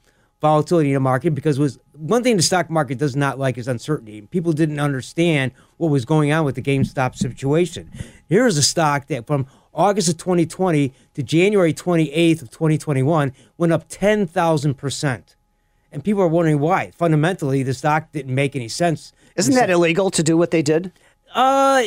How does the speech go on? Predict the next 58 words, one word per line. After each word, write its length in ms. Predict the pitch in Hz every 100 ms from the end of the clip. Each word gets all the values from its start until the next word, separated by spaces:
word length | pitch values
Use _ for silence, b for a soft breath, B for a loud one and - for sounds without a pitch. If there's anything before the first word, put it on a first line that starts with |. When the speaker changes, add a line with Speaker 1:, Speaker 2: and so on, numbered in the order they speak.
| -
Speaker 1:
that's 460 | 170 233 254 - _
borderline 540 | 208 214 202 151 127
because 200 | 139 170
it, 120 | 175
you're 220 | - 185 240
talking 260 | 254 196
about, 140 | 190 175
like, 140 | 160
the 120 | 170
old 220 | 170 165
pump 280 | - 180 165
and 160 | 170 139
dump 360 | 151 156 156 - _ _
type 240 | 151 147
ske-, 400 | - - 151 147
scams 480 | - 156 151 143 110
that 140 | 123
used 180 | 143 127
to 80 | 143
happen 320 | 139 139 143
Speaker 2:
Yeah. 160 | 139 110 B B
Speaker 1:
where 240 | 151 156 160
you, 160 | 160
you 240 | 160 151 170
have 100 | 165
some 200 | 185 156
be-, 320 | 165 165 156 b
some 180 | 180
guys 300 | 165 170 160 - b b -
with 160 | 151 160
these 160 | 151
penny 260 | - 175 175
stocks 420 | - 160 156 -
push 320 | - 185 -
'em 200 | 185 170 B B B
and 560 | 135 135 139 135 139 131 b b
everybody 340 | 175 160 165
get 140 | 151 135
excited, 480 | - 170 175 170 131
be 80 |
buying, 420 | 123 151 160 160 143
buying, 320 | 156 143 131
buying, 340 | 156 165 160
and 120 | 151
all 100 | 151
of 60 | 160
a 20 |
sudden 320 | 170 160 160
these 220 | 135 139 117
guys 280 | 151 151
who 60 | 123
are 60 | 127
pushing 400 | - 196 170 139
and 120 | 120
pumping 300 | 190 190 156
up 140 | 180
the 100 | -
stock 380 | - 139 131 123